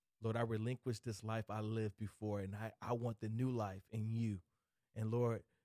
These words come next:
because of this new life, Lord, I wanna make the transition to say yes to your will and say no to the old way,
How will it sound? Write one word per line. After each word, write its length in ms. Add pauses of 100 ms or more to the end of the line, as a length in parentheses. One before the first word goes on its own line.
(140)
because 280
of 80
this 220
new 160
life, 340
Lord, 320
I 80
wanna 220
make 240
the 80
transition 680
to 60
say 320
yes 240
to 140
your 220
will 380 (400)
and 100
say 200
no 420
to 120
the 160
old 280
way, 300